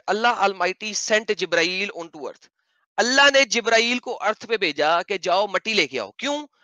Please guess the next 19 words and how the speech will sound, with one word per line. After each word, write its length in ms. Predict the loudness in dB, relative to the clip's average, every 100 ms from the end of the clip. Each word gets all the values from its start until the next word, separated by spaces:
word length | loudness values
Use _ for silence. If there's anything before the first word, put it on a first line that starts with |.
| -6
अभी 180 | -4 0
मैंने 160 | 0
कुरान 280 | 2 2 2
की 80 | 4
आयत 180 | 4 4
क्या 100 | 0
पढ़ी 240 | 0 -6 _ _ _ _ _ -4
कि 60 |
Allah 460 | -2 -2 0 0 2
ने 140 | 2
आदम 520 | 0 2 2 0 -4
को 160 | -4 -8
तख्लीक 680 | -4 -6 -6 -8 -8 -6 -8
किया 440 | -8 -4 0 2
है 500 | 0 2 2 4 4
मट्टी 300 | 2 0 -2
से। 180 | -6 -12 _ _ _ _ _ _ _ _ _ _ -4
Allah 420 | -2 2 4 2
ने 280 | 2 0 -2